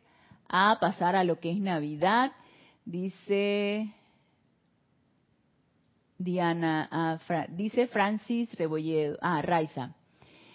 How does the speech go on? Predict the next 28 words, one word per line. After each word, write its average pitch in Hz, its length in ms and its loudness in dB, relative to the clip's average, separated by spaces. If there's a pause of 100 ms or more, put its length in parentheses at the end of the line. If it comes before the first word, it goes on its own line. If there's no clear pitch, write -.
(140)
Dice 202 340 0
Raiza 208 380 2
Blanco, 165 380 0
"Cumplo 277 420 4
el 185 220 6
tres 233 420 2
de 226 320 4
enero 247 500 2
y 190 120 -4
siempre 202 480 -2
he 208 40 0
celebrado 165 400 2
mi 185 120 -2
cumpleaños 170 640 0
y 170 120 -2
he 170 40 -2
sido 170 260 -2
muy 175 280 -2
bendecida. 147 800 -4
Gracias, 170 460 -2
Padre. 110 500 -4 (400)
Hoy 214 160 0
tomo 220 220 0
conciencia 196 580 -4
de 196 80 0
los 160 160 -2
regalos 151 360 0
del 147 160 -2